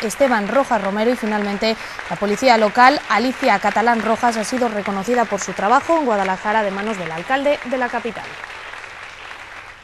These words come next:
Precisamente Antonio Román ha sido el encargado de cerrar este acto. Román ha señalado la importancia de este día a través de diferentes datos que muestran la gravedad del problema de la violencia de género actualmente.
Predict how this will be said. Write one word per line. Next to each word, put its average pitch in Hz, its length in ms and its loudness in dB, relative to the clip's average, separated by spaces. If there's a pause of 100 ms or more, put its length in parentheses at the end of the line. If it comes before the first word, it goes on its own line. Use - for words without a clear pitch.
(220)
Precisamente 240 600 -2
Antonio 226 380 0
Román 311 340 2
ha 320 120 -2
sido 262 260 4
el 254 100 4
encargado 240 560 2
de 262 140 2
cerrar 247 520 0
este 226 340 -4
acto. 262 420 4
Román 254 400 2
ha 240 100 -2
señalado 226 520 0
la 233 100 4
importancia 226 560 0
de 285 60 2
este 254 180 -2
día 233 260 2
a 226 100 0
través 208 280 -4
de 240 80 -2
diferentes 226 600 -4
datos 233 420 0
que 220 140 -4
muestran 226 520 -4
la 196 280 -4
gravedad 202 400 -4
del 240 180 0
problema 214 440 -2
de 214 40 -2
la 185 140 -2
violencia 208 340 -4
de 180 80 -4
género 175 280 -8
actualmente. 165 580 -12